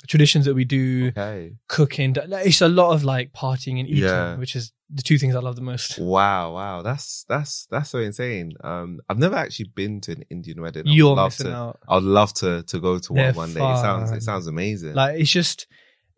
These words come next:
Speaker 1: yeah, a lot of people do a mad big and crazy and big and showing
Speaker 2: Yeah.
Speaker 1: off money and all that, but, like, ours wasn't like that, but it was just fun. It
Speaker 2: Yeah.
Speaker 1: was just good vibes, beautiful, like, old barn we had it in.
Speaker 2: Mm-hmm.
Speaker 1: It was just nice. Like, my wife did a lot of planning. I have to say this on camera.
Speaker 2: Yeah.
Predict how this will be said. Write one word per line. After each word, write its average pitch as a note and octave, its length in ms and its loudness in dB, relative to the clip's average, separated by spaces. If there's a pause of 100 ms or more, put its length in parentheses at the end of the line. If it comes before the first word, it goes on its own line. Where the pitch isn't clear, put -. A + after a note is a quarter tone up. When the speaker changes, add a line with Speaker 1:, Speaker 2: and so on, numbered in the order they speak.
(140)
Speaker 1:
yeah, F#3 420 8
a - 20 8
lot F#3+ 160 8
of D#3+ 80 4
people E3+ 240 2
do C#3+ 180 4
a B2 60 6
mad C3 580 0
big C3 260 2
and B2 220 -4
crazy C3 460 2
and A#2+ 100 -2
big C3 160 4
and B2 100 -2
showing C#3 200 2
Speaker 2:
Yeah. B2+ 60 4
Speaker 1:
off B2+ 120 -2
money C3 200 2
and C3 80 2
all B2+ 100 2
that, A#2+ 140 -2
but, B2+ 100 -4
like, A#2+ 240 -2 (280)
ours F3+ 180 10
wasn't F#3+ 180 6
like C#3+ 180 2
that, A#2+ 220 -8
but C3 200 0 (240)
it D#3+ 80 -2
was C3+ 140 4
just C3 160 0
fun. C#3+ 520 2 (120)
It G2+ 60 2
Speaker 2:
Yeah. F2+ 100 6
Speaker 1:
was E2 60 0
just B2+ 140 -2
good D#3 140 6
vibes, C3 320 2
beautiful, D3+ 320 2
like, C3+ 100 0
old C#3 240 -2
barn C3 320 2
we C3 80 0
had C3 160 -2
it C3 100 0
in. C3 260 0
Speaker 2:
Mm-hmm. F#2 260 -4 (720)
Speaker 1:
It G3 80 4
was G3 180 4
just D#3+ 360 0 (240)
nice. B2+ 420 4
Like, C3 80 -6
my C#3 60 0
wife D3+ 240 4
did D3 100 2
a C3+ 60 2
lot C#3+ 160 0
of C3+ 100 -6
planning. B2+ 320 -4
I B2+ 40 -4
have C#3 140 0
to C3+ 80 -6
say C3 140 -2
this B2 180 -6
on A#2+ 100 -8
camera. A#2+ 380 -8
Speaker 2:
Yeah. F2+ 300 4